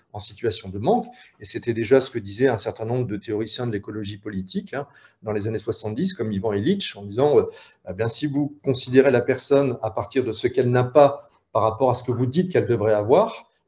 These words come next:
eh bien, bien évidemment, ils sont toujours dans une situation dévalorisée. Or là, on renverse le processus et on voit bien que, euh, la, la perte de choix, hein, euh, l'abondance énergétique, euh, qui, qui nous donne tous ces, ces choix,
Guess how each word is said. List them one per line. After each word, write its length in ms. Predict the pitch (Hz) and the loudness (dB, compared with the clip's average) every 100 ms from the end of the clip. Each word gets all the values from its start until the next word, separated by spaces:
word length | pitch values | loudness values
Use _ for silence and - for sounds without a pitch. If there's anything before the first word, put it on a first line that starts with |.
| - | -10
eh 20 | |
bien, 160 | 110 110 | -6 0
bien 220 | 120 131 | 4 4
évidemment, 480 | 117 98 98 135 180 | 2 -2 -4 0 -2
ils 80 | |
sont 160 | - 147 | -2 -8
toujours 520 | - 107 117 165 127 | -10 -8 -2 0 0
dans 120 | 110 | -2
une 140 | 104 101 | -8 -10
situation 600 | 104 95 107 101 - 143 | -12 -10 -10 -10 -10 -8
dévalorisée. 680 | 110 101 101 101 95 90 _ _ _ - | -6 -4 -6 -8 -14 -18 _ _ _ 0
Or 180 | 110 127 | 2 8
là, 280 | 170 233 - - - | 8 6 -2 -14 -2
on 140 | 123 | 2
renverse 420 | 139 156 190 185 | 4 6 6 4
le 100 | 135 | 0
processus 840 | 131 113 110 - 160 240 262 - _ _ _ _ | -2 -8 -10 -14 -8 -8 -8 -14 _ _ _ _
et 240 | 139 165 147 | 6 6 4
on 140 | 135 127 | 0 4
voit 160 | 147 | 4
bien 240 | 151 170 165 | 4 0 -2
que, 400 | 139 151 147 - - _ - | -2 0 0 -4 -18 _ -10
euh, 280 | 104 104 98 98 95 - - - - | -8 -8 -10 -14 -16 -16 -20 -20 -10
la, 180 | 104 101 | -8 -6
la 140 | 101 | -8
perte 640 | - 214 214 - - - | 4 6 6 -2 -14 -16
de 100 | - 104 | -12 -10
choix, 340 | - 175 240 | 2 2 4
hein, 280 | 139 165 123 | 0 -4 -6
euh, 400 | 95 92 92 92 101 | -8 -10 -12 -14 -12
l'abondance 540 | 104 110 117 131 127 | -12 -8 -2 -2 -4
énergétique, 720 | 107 107 101 104 - 151 - | -10 -10 -12 -16 -14 -16 -12
euh, 80 | 101 | -12
qui, 280 | 95 - 98 | -12 -16 -20
qui 140 | - 101 | -16 -12
nous 100 | 101 | -4
donne 220 | 120 120 | -2 -4
tous 100 | - | -10
ces, 240 | - 101 98 | -16 -16 -16
ces 180 | - 101 | -16 -14
choix, 400 | - 160 226 | -4 -2 -2